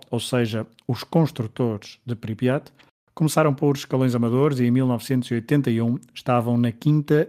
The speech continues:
divisão soviética, jogando principalmente contra equipas amadoras ucranianas. Mas perspectivava-se um futuro risonho para este novo clube.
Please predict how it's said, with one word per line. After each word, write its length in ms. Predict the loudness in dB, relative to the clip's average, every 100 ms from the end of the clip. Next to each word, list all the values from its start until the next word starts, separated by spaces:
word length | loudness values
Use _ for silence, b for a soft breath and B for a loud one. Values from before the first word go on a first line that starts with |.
| -2
divisão 720 | -2 0 0 0 2 2 0
soviética, 800 | -6 -6 -2 -2 -2 -6 -10 -8
jogando 320 | -4 0 0
principalmente 580 | 0 -2 -2 -2 0 0
contra 260 | -2 -2 -2
equipas 320 | -2 -2 0
amadoras 480 | 0 0 0 -2 -6 b b b
ucranianas. 680 | 2 4 6 6 2 -4 -10 b b b 0
Mas 300 | 2 2 -4
perspectivava-se 800 | -8 -4 0 0 0 -2 -4 -6
um 60 |
futuro 280 | -4 -2 -2
risonho 480 | 2 2 2 0 0
para 200 | -4 -6
este 280 | -6 -4 0
novo 400 | 2 2 0 -6 _ -20 -2
clube. 320 | 2 2